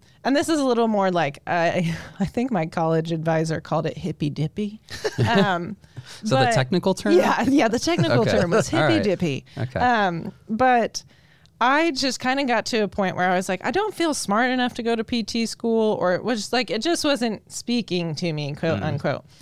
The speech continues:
Speaker 1: Um, and so where I went to college is University of Northern Colorado, and they had one of the first cancer rehabilitation programs in the nation.
Speaker 2: Okay.
Speaker 1: Um, and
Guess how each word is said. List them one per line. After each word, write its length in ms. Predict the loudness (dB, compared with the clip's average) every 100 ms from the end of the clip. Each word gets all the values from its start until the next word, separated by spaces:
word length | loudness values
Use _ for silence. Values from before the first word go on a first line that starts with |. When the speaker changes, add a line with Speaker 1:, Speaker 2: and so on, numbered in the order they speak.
| -20 -20 _
Speaker 1:
Um, 540 | -2 0 0 -2 -4 -10 _ _ _ _ _ -14 -4
and 180 | -2 0
so 540 | 0 2 4 2 0 -4 -14 _ _ _
where 320 | 0 2 4
I 100 | 4
went 180 | 2 0
to 80 | -2
college 460 | 0 0 2 0 -2
is 180 | -2
University 440 | -2 0 0 0 -2
of 80 | 0
Northern 220 | -2 -2
Colorado, 460 | 0 2 2 2 0
and 140 | -2
they 100 | -2
had 160 | -2 -2
one 160 | -2
of 80 | -2
the 80 | -4
first 300 | -2 -4 -4
cancer 280 | -6 -4 -2
rehabilitation 960 | 0 0 0 -2 -2 -2 -4 -4 -6
programs 560 | -6 -4 -4 -4 -8 -6
in 180 | -4 -2
the 100 | -2
nation. 580 | -2 -2 -4 -4 -4 -6 -10
Speaker 2:
Okay. 180 | -6 -4
Speaker 1:
Um, 560 | 0 0 0 -2 -6 -10 _
and 640 | -2 0 0 0 -4 -6